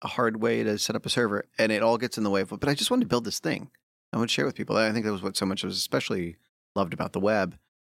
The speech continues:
And Glitch is really sort of returning to that idea that you can get something up and running pretty quickly and then iterate on it. And that's how we learn. And learning is something we do as brand new coders, and this learning is something we do as somebody that's been coding for decades,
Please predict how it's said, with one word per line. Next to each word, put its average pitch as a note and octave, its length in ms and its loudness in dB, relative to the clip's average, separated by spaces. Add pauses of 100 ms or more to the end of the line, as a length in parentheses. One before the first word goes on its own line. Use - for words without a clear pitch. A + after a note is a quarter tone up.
(140)
And G#2+ 100 2
Glitch B2 220 2
is G#2+ 80 -2
really G2+ 260 4
sort F#2+ 220 0
of F#2 100 -4
returning G#2 420 0
to G2+ 120 0
that F#2 260 2 (260)
idea G2 300 2
that F2+ 260 0
you G2+ 120 2
can G2 140 -8
get G#2 140 0
something G#2 220 -2
up F2+ 80 0
and F#2 100 0
running F2+ 160 0
pretty F2+ 180 -4
quickly G2+ 500 -2
and F#2 100 -2
then F#2 300 -2 (340)
iterate C#3+ 340 2
on F2 200 -4
it. - 80 -8
And G#2 100 0
that's G2+ 160 2
how G#2+ 120 2
we G#2 120 2
learn. C3+ 360 0 (220)
And G2+ 300 2
learning G#2+ 300 4
is G#2 100 0
something G2+ 300 0
we G2 100 2
do F#2+ 380 2
as F2+ 360 0 (440)
brand G#2 240 4
new C3 120 4
coders, D3+ 460 0
and A2 100 -4
this G2 160 -2
learning F#2 300 0
is F2+ 100 -2
something F#2 220 0
we F#2 140 0
do F#2 140 2
as F2+ 100 0
somebody F2+ 440 -4
that's - 220 -12
been F#2+ 140 -4
coding F#2 240 -2
for F2+ 120 -4
decades, F#2 600 -2